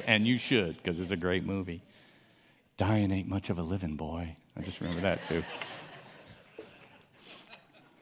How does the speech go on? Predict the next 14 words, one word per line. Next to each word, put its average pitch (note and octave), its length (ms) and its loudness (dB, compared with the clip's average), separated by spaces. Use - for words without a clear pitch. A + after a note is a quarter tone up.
You D3 120 8
know, F#3+ 160 8
some C4 420 6
of E3 160 4
you, A#2+ 240 6
on C3+ 200 6
that G3+ 180 6
note, F#2 240 -2
some B3+ 200 6
of G3+ 140 6
you D#3 140 4
can C#3 180 6
remember A#2+ 720 6
when G#2 560 4